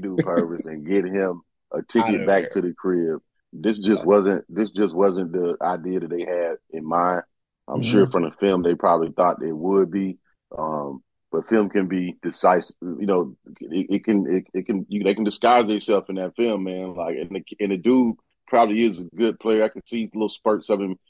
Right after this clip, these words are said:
Speaker 1: that actually can make plays. But, like,
Speaker 2: Mm-hmm.
Speaker 1: you got R J, you got Seth, you got Seth on your offense. There's no reason why you shouldn't be scoring any touchdowns. Like, it's, there's no reason, especially against this Scorpio team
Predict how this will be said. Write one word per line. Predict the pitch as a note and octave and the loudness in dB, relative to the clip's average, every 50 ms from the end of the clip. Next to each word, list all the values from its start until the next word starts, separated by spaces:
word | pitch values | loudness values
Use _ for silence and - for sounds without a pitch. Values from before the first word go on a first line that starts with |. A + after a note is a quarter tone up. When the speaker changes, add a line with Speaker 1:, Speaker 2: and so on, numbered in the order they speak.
| _ _ _ _ _ | _ _ _ _ _
Speaker 1:
that | F#2+ F#2+ F#2 F#2 - - | -2 0 0 -2 -2 -4
actually | G#2 G2+ - G#2 F#2 | -4 -4 -4 -8 -8
can | - G2+ F#2 | -6 -2 0
make | G2+ G2+ F#2 - - | 0 0 0 0 0
plays. | G#2+ A2 A2+ G#2+ G2+ - | 0 2 2 0 -2 -2
But, | - G2 F#2 E2 - | -4 -4 -4 -4 -2
like, | F#2+ F#2 F#2 - E2+ | 0 2 2 2 2
Speaker 2:
Mm-hmm. | - G#3 - - _ _ _ _ | -2 -10 -20 -20 _ _ _ _
Speaker 1:
you | G2 G2+ - | -14 -8 -4
got | - F#2 F2+ F2+ F2+ | -2 -2 -2 -2 0
R | F#2+ G#2+ G#2+ G#2 | 0 2 2 0
J, | F#2+ G2 G#2 | 0 -2 -2
you | G2+ G#2 G#2 F#2+ | -2 -2 -2 -2
got | G2+ F#2+ F2 E2+ - | -2 -4 -4 -6 -8
Seth, | - - - - | -12 -12 -10 -10
you | C3+ - - G#2 | -10 -8 -8 -6
got | F#2 F#2+ E2 D#2+ - | -6 -6 -6 -6 -6
Seth | - A#2+ A2+ G#2+ G2+ - | -2 0 2 2 2 0
on | G2+ G2 | -4 -4
your | G2 F#2+ F#2 F#2+ G2 G2 | -2 0 0 2 2 0
offense. | F#2 - G2 F#2+ F2+ - _ | 0 -2 -6 -6 -6 -8 _
There's | G#2+ G#2 G2+ - | -14 -14 -8 -2
no | G2 G#2+ G#2+ | 0 0 2
reason | G2 F#2+ G#2 G2+ F2+ F#2 F2 | 2 0 -2 -4 -4 -6 -4
why | F2 E2+ | -4 -4
you | F2 F2 | -4 -6
shouldn't | - - F#2 E2 E2 | -6 -8 -8 -8 -8
be | - | -14
scoring | - - - E2+ D#2 D#2 D#2 | -14 -10 -8 -8 -8 -8 -10
any | D#2 | -12
touchdowns. | - - - D2 - - D2+ C2+ - - - _ _ _ _ _ _ | -8 -8 -8 -8 -8 -12 -14 -14 -14 -16 -20 _ _ _ _ _ _
Like, | - D2+ D2+ C#2+ | -2 -2 0 -2
it's, | E2+ E2+ - - | -2 -2 -4 -4
there's | - D2+ E2 | -6 -2 2
no | G#2+ A2 G#2 | 4 6 6
reason, | F#2 F#2+ G2 F#2 D#2 D2+ - | 6 4 4 2 0 -2 -4
especially | - - C3+ C3 - A#2 A2 | 2 2 2 4 4 0 0
against | F#2+ G#2+ G#2 F#2+ - | 0 0 -2 -2 -2
this | G#2 G2 | -4 -6
Scorpio | - - G#2+ G#2 G2+ G2 G2 F#2+ F2+ | -2 0 0 0 2 0 -2 -2 -2
team | F2 - F#2+ F2+ F2 F2 E2+ - | -4 -6 -6 -6 -6 -6 -8 -12